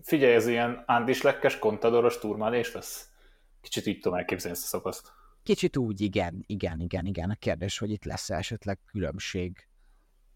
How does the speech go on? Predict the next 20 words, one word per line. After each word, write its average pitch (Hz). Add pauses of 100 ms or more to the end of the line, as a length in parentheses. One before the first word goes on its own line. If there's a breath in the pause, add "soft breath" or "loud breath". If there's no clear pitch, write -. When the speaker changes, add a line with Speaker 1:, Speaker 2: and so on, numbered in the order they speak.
(120)
Speaker 2:
Aha. 117 (2250)
Tizennyolcadik 139
szakasz. - (400)
Hát -
ez 139
sprint, 160
szintén 135
át 120
tudom 123
mondani 117
ezt, 113
hogy 120
viszonylag 113
ke-, 107
kellemes, 110
kényelmes, 104
ö, 101 (880)
célegyenessel 113
a 117
végén. 117